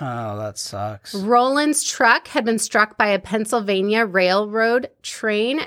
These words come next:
Speaker 2: traveling sixty miles per hour. The truck was demolished, and Roland was pronounced dead on the scene.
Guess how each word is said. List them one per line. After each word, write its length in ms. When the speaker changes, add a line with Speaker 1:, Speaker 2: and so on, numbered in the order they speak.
Speaker 2:
traveling 640
sixty 540
miles 400
per 400
hour. 560
The 120
truck 440
was 220
demolished, 960
and 280
Roland 520
was 220
pronounced 640
dead 300
on 240
the 100
scene. 640